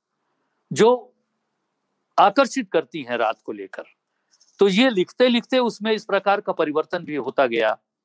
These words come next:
लिखते ही लिखते, और रात के तमाम छटाएं उसमें, अ, अवतरित होने लगी और इस प्रकार ये संग्रह पूरा हुआ।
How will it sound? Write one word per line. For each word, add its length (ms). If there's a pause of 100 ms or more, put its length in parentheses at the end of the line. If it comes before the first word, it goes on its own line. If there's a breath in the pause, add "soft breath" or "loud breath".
लिखते 260
ही 180
लिखते, 440 (400)
और 340 (300)
रात 420
के 140
तमाम 720 (260)
छटाएं 480 (1400)
उसमें, 440 (320)
अ, 200
अवतरित 360 (100)
होने 160
लगी 280 (360)
और 160
इस 180
प्रकार 380 (240)
ये 180 (140)
संग्रह 380 (420)
पूरा 200
हुआ। 380